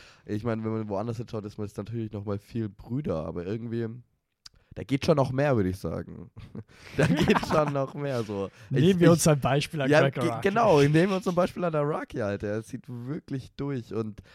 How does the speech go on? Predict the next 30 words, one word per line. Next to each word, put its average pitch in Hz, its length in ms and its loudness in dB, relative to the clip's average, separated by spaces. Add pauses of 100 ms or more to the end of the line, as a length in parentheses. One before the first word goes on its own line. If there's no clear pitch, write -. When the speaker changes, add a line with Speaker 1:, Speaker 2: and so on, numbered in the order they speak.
(140)
Speaker 1:
oh, 104 180 -8 (640)
also 113 200 -6
ganz 117 220 -4
ehrlich, 107 280 -4
auch 110 140 -4
s-, - 260 -16
sein 101 460 -4
so 101 220 -2 (160)
ästhetische - 960 -4
Vibe, 101 560 -4 (680)
wie 120 120 -6
die 131 200 -2
alle, 131 280 -2
was 117 120 -4
die 131 100 -2
alle 123 200 -4
anhaben 95 460 -4
und 95 140 -4
so. 107 240 0
Ich 113 320 -12
will 143 240 0
mich 151 160 -6
auch - 100 -10
so - 140 -6
anziehen. 87 480 -8
Es 92 160 -8
ist - 220 -14
so 143 120 0
Speaker 2:
Ja, 131 280 2
Speaker 1:
geil. 139 360 2